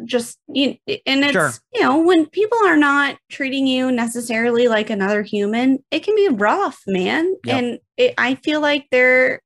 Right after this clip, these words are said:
Speaker 1: right for saying it was traumatic. It sucks. And for
Speaker 2: Okay.
Speaker 1: them to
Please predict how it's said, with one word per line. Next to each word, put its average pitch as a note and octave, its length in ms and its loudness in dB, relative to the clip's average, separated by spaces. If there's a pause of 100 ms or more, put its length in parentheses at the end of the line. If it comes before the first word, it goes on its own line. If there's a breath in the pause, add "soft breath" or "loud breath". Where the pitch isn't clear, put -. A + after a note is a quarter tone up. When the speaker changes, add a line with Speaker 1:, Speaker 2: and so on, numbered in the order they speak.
(160)
Speaker 1:
right B3+ 340 -4
for A3+ 120 -4
saying - 420 -2
it - 80 -8
was A#3 160 -6
traumatic. - 600 -2
It B3 140 -6
sucks. C#4+ 680 -4
And A#3+ 260 -2
for B3+ 100 0
Speaker 2:
Okay. A#3+ 80 2
Speaker 1:
them B3+ 240 2
to A#3 200 0